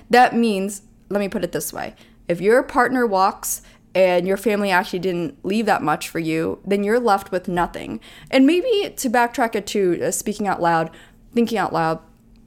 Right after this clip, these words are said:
this is probably in part because my freshman year roommate, I remember her parents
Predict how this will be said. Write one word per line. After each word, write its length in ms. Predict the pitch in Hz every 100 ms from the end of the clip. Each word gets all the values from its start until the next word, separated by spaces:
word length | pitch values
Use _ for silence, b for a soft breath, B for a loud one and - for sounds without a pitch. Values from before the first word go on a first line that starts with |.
| - - B -
this 160 | 254
is 120 | 320 -
probably 680 | - 233 277 269 277 262
in 100 | 226
part 260 | 214 202 175
because 300 | 202 214 202
my 160 | 185
freshman 460 | 180 214 208 - 233
year 160 | 185 170
roommate, 420 | 160 165 160 160
I 60 | -
remember 560 | 180 175 175 170 170 170 B B
her 180 | - 240
parents 640 | 240 240 185 180 185 -